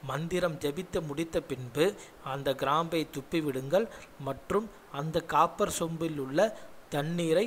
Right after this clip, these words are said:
முழுவதுமாக குடித்து கொள்ளுங்கள். வராகி அம்மனை சித்தி செய்து எல்லோரும் நலம் பெற வாழ்த்துகிறோம். எல்லாம் வல்ல என்னுடைய குருநாதர் போகர்நாதரின் திருவடிகளை வணங்கி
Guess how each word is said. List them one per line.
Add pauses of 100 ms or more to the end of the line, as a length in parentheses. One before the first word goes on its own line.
(340)
முழுவதுமாக (380)
குடித்து
கொள்ளுங்கள்.
வராகி (140)
அம்மனை (120)
சித்தி
செய்து (380)
எல்லோரும் (340)
நலம்
பெற (520)
வாழ்த்துகிறோம்.
எல்லாம் (120)
வல்ல (520)
என்னுடைய (120)
குருநாதர் (360)
போகர்நாதரின்
திருவடிகளை
வணங்கி